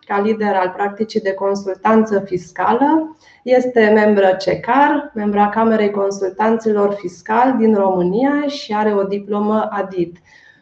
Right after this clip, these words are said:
Bine ai venit, uh, Nadia, la pastila noastră de contabilitate. Ne bucurăm foarte mult că ești aici.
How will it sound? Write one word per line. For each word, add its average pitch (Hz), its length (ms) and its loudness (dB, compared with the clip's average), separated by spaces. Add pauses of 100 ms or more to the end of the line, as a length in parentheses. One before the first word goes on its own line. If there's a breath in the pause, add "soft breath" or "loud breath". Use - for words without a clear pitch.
Bine 233 220 4
ai 226 120 6
venit, 220 440 4
uh, 196 260 2
Nadia, 233 600 2
la 190 480 0 (300)
pastila 214 340 -2
noastră 220 300 2
de 196 160 -4
contabilitate. 208 880 -2
Ne 202 200 0
bucurăm 214 440 0
foarte 208 300 -4
mult 202 260 0
că 190 100 -4
ești 180 300 -4
aici. 170 320 -2